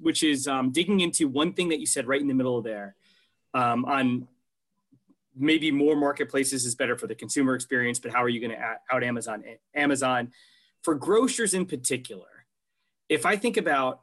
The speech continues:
where grocery advantage is, grocery advantage is that a lot of people still like to go to the grocer, even when they try click and collect. There's a lot of, uh, Americans in particular that have preference of going into the store for, for their food purchasing needs and whatnot.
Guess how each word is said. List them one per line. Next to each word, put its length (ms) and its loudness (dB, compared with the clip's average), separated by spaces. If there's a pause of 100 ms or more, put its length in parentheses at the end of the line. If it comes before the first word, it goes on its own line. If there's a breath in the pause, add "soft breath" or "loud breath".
(120)
where 220 2
grocery 600 0
advantage 540 -2
is, 180 -14
grocery 360 2
advantage 440 0
is 140 -2
that 120 -2
a 40 -2
lot 260 0
of 60 -8
people 420 -6
still 260 0
like 180 0
to 100 -2
go 100 2
to 60 0
the 80 -2
grocer, 500 -4 (240 soft breath)
even 260 2
when 120 2
they 100 2
try 280 0
click 280 -6
and 100 -2
collect. 380 -4 (400)
There's 200 0
a 40 0
lot 240 2
of, 220 -4 (100)
uh, 60 -4
Americans 500 2
in 100 -6
particular 500 -2
that 160 -6
have 260 -4
preference 440 -4
of 140 -6
going 320 -2
into 220 -6
the 100 -8
store 500 -2 (440 soft breath)
for, 320 0
for 200 0
their 140 0
food 240 -2
purchasing 480 -4
needs 260 -8
and 120 -8
whatnot. 400 -10